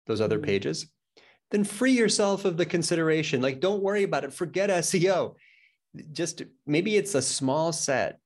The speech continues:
Speaker 1: Maybe it's, like, one in ten shows that you do are things where you did a little bit of keyword research. You see that you have a chance of ranking. The guest is gonna go deep into that topic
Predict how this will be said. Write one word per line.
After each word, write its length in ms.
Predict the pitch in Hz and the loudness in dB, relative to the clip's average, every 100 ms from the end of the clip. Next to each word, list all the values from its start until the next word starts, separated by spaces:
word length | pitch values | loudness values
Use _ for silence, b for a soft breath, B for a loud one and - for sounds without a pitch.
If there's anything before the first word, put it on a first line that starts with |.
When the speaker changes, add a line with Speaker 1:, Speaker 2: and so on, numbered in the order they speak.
| - | -6
Speaker 1:
Maybe 260 | 131 156 151 | -4 0 -2
it's, 180 | 151 | 0
like, 200 | 127 113 - | -2 -2 -2
one 260 | 117 147 | -2 0
in 120 | 160 | -2
ten 240 | 156 151 143 | -2 -2 -2
shows 340 | - 135 120 | -2 0 0
that 100 | 120 | -2
you 180 | 120 113 | -2 -2
do 420 | 113 110 95 95 - b b b b 120 | 0 -2 -2 -6 -14 b b b b -6
are 80 | |
things 240 | 107 139 117 | 0 0 4
where 80 | 120 | 4
you 100 | 123 | 4
did 180 | 208 269 | 4 4
a 40 | |
little 160 | 185 127 | 4 2
bit 80 | 110 | 0
of 60 | - | 0
keyword 320 | 110 98 98 | 0 0 0
research. 500 | 95 90 104 147 - _ | -2 -2 -2 -2 -8 _
You 80 | 147 | -4
see 140 | - 240 | 0 2
that 60 | |
you 80 | 156 | 2
have 100 | 131 | 2
a 40 | 127 | 0
chance 280 | 117 107 | 0 0
of 120 | 110 98 | 0 0
ranking. 480 | 92 92 107 156 - b b _ | -2 -2 -6 -6 -14 b b _
The 60 | 143 | -2
guest 280 | 135 175 185 | 2 0 0
is 100 | 165 | 0
gonna 160 | 160 147 | 2 2
go 140 | 143 | 2
deep 320 | 127 196 233 | 2 -2 0
into 140 | 175 120 | 0 0
that 220 | 104 - | 0 -2
topic 460 | 95 92 120 135 | -6 -4 -4 -6